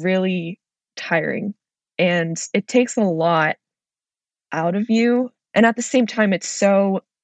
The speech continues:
healing and good, but it's also extremely tiring, and it can be really hard to then have energy to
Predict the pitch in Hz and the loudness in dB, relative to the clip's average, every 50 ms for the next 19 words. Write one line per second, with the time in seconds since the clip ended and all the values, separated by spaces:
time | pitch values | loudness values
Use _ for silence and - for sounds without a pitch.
0 | _ _ _ _ _ - - - - - 196 185 190 190 175 170 165 160 160 - | _ _ _ _ _ -18 -16 -8 -4 -2 0 0 0 0 0 -2 -4 -6 -8 -4
1 | - 180 175 170 - - _ - - 175 175 175 185 190 233 - _ _ _ _ | -4 -2 -2 -4 -6 -12 _ -4 0 2 4 4 4 2 0 -2 _ _ _ _
2 | _ _ _ _ - 202 180 185 196 - - 185 180 185 - 180 175 165 - - | _ _ _ _ 2 2 4 2 0 0 0 0 0 0 -2 -2 -2 -2 -4 -6
3 | - - - 220 233 240 254 262 226 - - 196 185 185 180 180 180 180 180 180 | -8 -6 -2 2 2 4 2 2 0 -2 -2 0 0 2 2 0 0 0 -2 -2
4 | 180 - - - 170 175 175 170 170 175 - - - _ _ _ _ _ _ _ | -4 -6 -6 -6 -6 -4 -4 -4 -4 -6 -8 -10 -14 _ _ _ _ _ _ _
5 | _ - 208 214 277 254 269 285 220 190 226 226 214 202 185 - 165 185 202 170 | _ 0 2 2 4 4 4 4 4 4 4 4 2 2 0 2 2 4 4 2
6 | 165 - - - 175 180 180 180 185 185 180 196 160 160 - - 170 175 180 180 | 0 -4 -4 -2 0 0 2 2 0 0 0 0 0 0 0 0 0 2 2 2
7 | 185 180 175 165 170 - - - 175 165 165 170 | 2 2 0 -2 -2 -2 0 0 2 2 0 -2